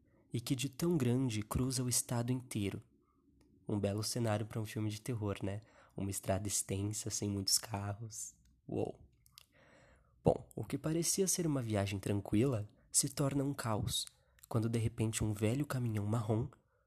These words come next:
começa a buzinar repetidas vezes para eles,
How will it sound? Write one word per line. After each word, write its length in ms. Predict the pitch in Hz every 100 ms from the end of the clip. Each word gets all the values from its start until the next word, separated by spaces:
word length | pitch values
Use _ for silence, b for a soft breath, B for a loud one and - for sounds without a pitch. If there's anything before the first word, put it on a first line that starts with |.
| _
começa 500 | - 113 107 110 -
a 20 |
buzinar 800 | 104 104 156 160 170 123 110 127 127 - _ -
repetidas 640 | - 160 170 - 151 151
vezes 260 | 120 110 113
para 240 | - 113
eles, 460 | 107 - - - -